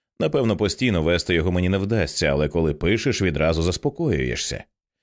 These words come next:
Сет підійшов до мене сьогодні вранці і запитав за допомогою слів і жестів, чи може він, як і інші діти, пройтися округом, вимагаючи відкупу. Жодних слідів Тека я не виявила, а коли він, Сет, я ні в чому не можу йому відмовити.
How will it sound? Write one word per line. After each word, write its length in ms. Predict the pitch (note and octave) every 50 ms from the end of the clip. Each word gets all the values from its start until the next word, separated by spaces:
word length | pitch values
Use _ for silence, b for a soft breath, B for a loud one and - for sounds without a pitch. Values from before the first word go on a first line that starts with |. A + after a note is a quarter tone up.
| _ _ _
Сет 280 | - - - E3+ D3+ -
підійшов 420 | - B2 A#2 A2+ - - B2+ A2+
до 120 | F#2+ G#2 G2+
мене 200 | A2 A2 A2 F#2+
сьогодні 380 | - - F#2 G2+ F#2+ F2 G2
вранці 380 | G2 A#2 C3+ A2+ E2+ D2 - E2+
і 40 | D#2+
запитав 520 | C#2+ F2 D#2 F2 E2 - G#2 G#2+ A2 G#2
за 120 | F#2 F#2+ D#2+
допомогою 520 | F2 F2 F#2+ G2 G#2+ G#2 F#2+ G#2+ G#2+ G#2
слів 380 | F#2+ - G2 F#2+ A2+ B2 - -
і 120 | - G#2+
жестів, 680 | E2+ C#2+ D2+ D#2 D2+ D2+ D2 - - C3+ C#3+ D3+ b b b b b b _
чи 140 | - - D3
може 300 | F3 G#3 F#3 D3+ D#3 C3+
він, 240 | A2+ C#3+ E3 D3+ C3
як 220 | G#2 G#2+ C3 B2 - _
і 140 | C#3+ C#3+ C#3+
інші 380 | - A#2+ G#2 E2 D2 - - F2+
діти, 340 | G#2+ D3 F#3 F3 - G#2 D#2+
пройтися 560 | - A2+ A2 G#2+ A2+ D#3 D3+ D3 - D#3 - -
округом, 540 | - G3 D#3 - - E2 D2 D#2 D2 C2 B1+ B B B B B B
вимагаючи 720 | - F3 E3 C3 G2 F2+ F2+ F2+ F2+ F2+ F2 - - G#2 F#2+
відкупу. 580 | G2+ F#2+ - - - C#2+ - - - D2+ - _ _ _ _ _ _ _ _ _ _ _ _ -
Жодних 440 | A2+ A#2 B2+ A#2 F2+ E2+ F#2 F2+ -
слідів 360 | - G#2 F#2 D#2+ E2+ E2 C#2+
Тека 320 | C#2 - G2 G2 F2+ - F2+
я 220 | E2+ F2 F2 F2
не 100 | F#2+ G#2
виявила, 600 | G#2 B2+ - F2+ E2 D2 C#2+ D2 D2+ D#2+ D#2+ D#2
а 40 | D2+
коли 280 | - F2+ F2+ F#2+ F2+
він, 300 | E2+ F#2 G#2+ F2 D#2 D2
Сет, 460 | C#2 - - - C3+ A2+ D2+ - - - _ _ _ _ _ _
я 260 | - D3+ D3 D3 C3+ C3
ні 100 | B2+ A#2+
в 60 | A2+
чому 320 | - - A#2+ C3+ C#3+ A2+
не 80 | F#2 F2
можу 280 | F2 F2+ F2 D#2+ F2+
йому 240 | E2 D#2+ D#2+ E2 D#2+
відмовити. 680 | D#2+ F2+ E2 G#2 A#2 G#2 D2 C#2+ C2 - B1+ C2+ -